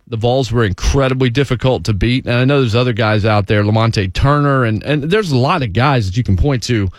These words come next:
on that squad, but I kinda felt like Grant was always gonna be there for you. I thought Admiral was generally gonna be there for you, but it was Jordan Bone that when he was handling, he could just rip people off the dribble. He could get to the rim, he could kick it outside, and then Turner's out there making a big shot,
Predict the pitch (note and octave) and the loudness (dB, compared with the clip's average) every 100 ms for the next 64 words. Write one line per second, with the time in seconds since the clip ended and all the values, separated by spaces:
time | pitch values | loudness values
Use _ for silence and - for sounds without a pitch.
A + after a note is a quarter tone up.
0 | _ _ _ _ _ C#3+ C3+ A2+ F2+ - | _ _ _ _ _ -2 0 0 -2 0
1 | D3 C#3+ A2+ G#2+ A#2 - - _ _ _ | 2 2 0 0 0 -2 -12 _ _ _
2 | - E3 G3+ A3 - F3+ D3+ D3 A2 C#3 | -6 -2 0 0 0 0 0 0 2 2
3 | D3 A#2+ B2 C3 B2+ C3 A#2 G#2+ A2+ A#2 | 0 0 0 2 2 2 2 0 2 0
4 | G#2 A#2+ A2+ A2+ G#2+ - _ - B2 D#3 | 0 0 2 4 2 0 _ -10 -4 0
5 | C#3+ B2 C#3+ C#3+ C3 A2+ F2 G2 A2 C3+ | 0 2 2 2 2 2 0 -2 2 2
6 | C#3+ C3 B2 B2 G#2+ A#2+ B2 A2+ C3+ B2 | 2 2 2 0 2 0 0 0 2 2
7 | A2+ B2 A2+ G2+ D#3+ F3 G2+ A#2 D#3+ C#3+ | 0 0 0 0 0 0 0 2 2 2
8 | A2+ F2+ C#2 - B2+ C3 A#3+ - D3 F#3 | 0 -2 -6 -4 2 2 2 2 0 2
9 | G#2 F#3+ G#3 A#2+ F#2 E2 A2 G#3 - A#2+ | 2 0 0 0 0 2 2 0 0 -2
10 | F#2 G2+ A2 - D#2+ G#2 C3 E2 B2+ B2+ | 0 0 0 -2 -2 0 0 0 -2 -2
11 | G#2 F#2 G2+ F2+ A#2 F#3 D#3 C#3 - _ | -4 -2 0 0 2 2 2 -2 -6 _
12 | - C3+ G#2+ F#2+ C3+ A#2 G#2+ E2 - F3+ | -10 -8 -6 -4 -2 0 0 -2 0 0
13 | E3+ D#3+ C3 A2 D#3 D3 C3 A2+ G2+ A2+ | 0 0 2 2 2 2 2 2 0 0
14 | G#2+ A2+ A2 A2 A2 G2+ G#2 - A#2+ F#2+ | 0 0 0 0 0 0 -2 0 0 0